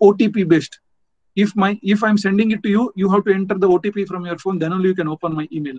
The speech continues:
I can do that. If you don't open it in within one hour or maybe within one day, I will close this so that you can never access my email. I can do all that. That's called confidential mode, which is available. We can utilize this. Like, this is, I'm just showing you one, one simple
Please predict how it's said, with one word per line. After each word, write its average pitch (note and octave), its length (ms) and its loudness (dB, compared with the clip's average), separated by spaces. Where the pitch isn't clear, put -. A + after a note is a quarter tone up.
I E3+ 80 -4
can F#3+ 160 -6
do A3 140 -4
that. D3 120 -6
If E3+ 100 0
you F#3+ 60 4
don't A3 260 6
open G#3+ 260 4
it A3 120 -2
in G#3 140 4
within G3 260 4
one F3+ 200 4
hour G3 340 2
or F3+ 180 4
maybe F#3 200 -4
within F#3+ 280 0
one E3+ 220 0
day, E3+ 260 2
I F3 60 2
will F3+ 120 0
close E3 300 -2
this - 320 -14
so - 140 -2
that G3 100 8
you G3 80 2
can F#3+ 160 -2
never F3 200 0
access F3 360 -4
my E3 160 -12
email. D3 240 -8
I E3+ 60 -16
can G3 200 -8
do G#3+ 80 -4
all G3+ 200 -2
that. E3 160 -4
That's E3 160 -6
called B3 260 -8
confidential F3+ 680 -2
mode, C#3 260 -8
which D#3+ 120 0
is F3+ 120 6
available. D#3 440 0
We D3+ 120 -4
can D3 180 -8
utilize C#3 500 -8
this. - 280 -14
Like, D3+ 340 2
this G3+ 140 2
is, A#3+ 120 4
I'm A3+ 120 4
just B3 200 2
showing B3 160 4
you G#3 100 4
one, G3 200 4
one G3+ 140 4
simple G#3 420 0